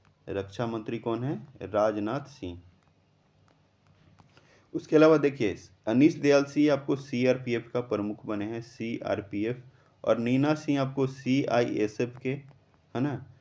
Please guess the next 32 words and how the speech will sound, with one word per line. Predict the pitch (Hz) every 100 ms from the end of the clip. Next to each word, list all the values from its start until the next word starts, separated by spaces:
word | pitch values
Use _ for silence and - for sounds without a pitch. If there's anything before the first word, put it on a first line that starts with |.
| _ _
और | 117 120
मोहन | 123 127 165
यादव | 160 113 113 123
ये | 131
आपको | 131 131 147
मध्य | 127 127 151
प्रदेश | 139 120 104 98
के, | - 87
मध्य | 95 117 135
प्रदेश | 135 107 101 104
यानी | 104 110 107
एमपी | 104 104 104 131
के | 131 104 143 - _ _ _
क्या | 117
हैं? | 131 127
आपको | 107 151 165
चीफ | 160 120 104
मिनिस्टर | 92 92 - 87 92
हैं, | -
एमपी | 101 101 127
के | 127
चीफ | 123 127 127
मिनिस्टर | 120 - 117
कौन | 120 120
हैं? | 147 - - _ _ _ _ _
तो | 127
आपको | 123 127 160
मोहन | 165 120 117 131
यादव | 107 90 87 87
हैं, | 90 87 - -
ठीक | 120
है। | 190 139